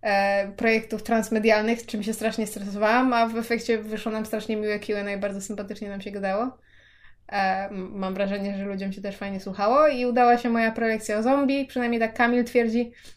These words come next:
bo ja jestem nieobiektywna. <laughs> E, i, i, i brałam udział jeszcze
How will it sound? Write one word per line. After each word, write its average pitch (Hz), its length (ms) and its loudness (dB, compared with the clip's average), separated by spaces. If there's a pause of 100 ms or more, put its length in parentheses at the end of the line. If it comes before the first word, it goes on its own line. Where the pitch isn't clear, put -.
bo 226 100 4
ja 233 60 10
jestem 240 260 4
nieobiektywna. 247 680 6
<laughs> 262 60 2 (1200)
E, 220 500 4
i, 208 340 -8
i, 208 380 -6
i 208 60 -6
brałam 208 340 0
udział 202 260 -4
jeszcze 202 440 -4